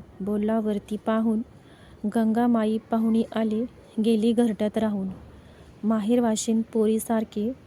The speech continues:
चार भिंतीत नाचली, मोकळ्या हाती जाईल कशी, बायको मात्र वाचली. भिंत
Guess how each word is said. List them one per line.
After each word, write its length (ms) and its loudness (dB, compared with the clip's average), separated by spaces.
चार 260 0
भिंतीत 480 0
नाचली, 520 -2
मोकळ्या 440 2
हाती 380 -2
जाईल 460 -2
कशी, 320 -4
बायको 360 -2
मात्र 360 0
वाचली. 420 -6
भिंत 320 6